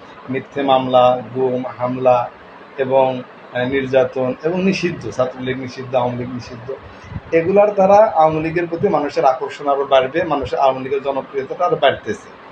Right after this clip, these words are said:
কারণ নিষিদ্ধ জিনিসের প্রতি মানুষের আকর্ষণ বেশি থাকে, এটা আমরা সবাই জানি। একটা পানির পাইপ, পানি যে বের হয়, পাইপ যদি মাথা চেপে ধরা যায়, পানির স্পিড আরও বাড়ে।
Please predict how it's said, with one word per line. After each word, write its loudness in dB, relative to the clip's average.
কারণ 2
নিষিদ্ধ -2
জিনিসের -2
প্রতি -6
মানুষের 0
আকর্ষণ 0
বেশি -6
থাকে, -2
এটা 0
আমরা -2
সবাই -2
জানি। 0
একটা -2
পানির 0
পাইপ, 0
পানি 2
যে -2
বের 0
হয়, 2
পাইপ 4
যদি 0
মাথা 2
চেপে 2
ধরা 4
যায়, 2
পানির 0
স্পিড -6
আরও 2
বাড়ে। 0